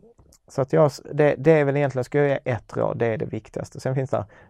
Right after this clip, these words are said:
hundra sätt att låna pengar, friends, full, friends, family, fools. Alltså massa såna grejer. Men jag ska säga, det viktigaste, det mest lönsamma, det som jag blir mest imponerad av, det som är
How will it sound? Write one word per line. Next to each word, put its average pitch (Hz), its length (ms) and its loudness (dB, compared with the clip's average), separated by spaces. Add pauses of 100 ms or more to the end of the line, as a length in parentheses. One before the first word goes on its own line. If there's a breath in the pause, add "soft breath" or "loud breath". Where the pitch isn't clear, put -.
hundra 110 440 -2
sätt - 300 -4
att - 100 -14
låna 117 380 2
pengar, 107 480 -6
friends, 110 380 -8
full, - 480 -8
friends, 107 480 -6
family, 104 440 -6
fools. 117 560 -6 (380 loud breath)
Alltså 127 240 -2
massa 120 320 0
såna 104 640 -4
grejer. 117 520 -4
Men 123 180 -4
jag 135 140 -4
ska - 140 -6
säga, 107 320 -4
det 123 140 -6
viktigaste, 123 760 -4
det 117 140 -2
mest 113 300 -8 (580 loud breath)
lönsamma, 120 920 2
det 117 240 0
som 117 220 -8
jag 127 340 4
blir 120 120 0
mest 113 300 -6
imponerad 107 680 -4
av, 107 340 -2 (300 soft breath)
det 117 140 -2
som 113 380 -6
är 107 240 -4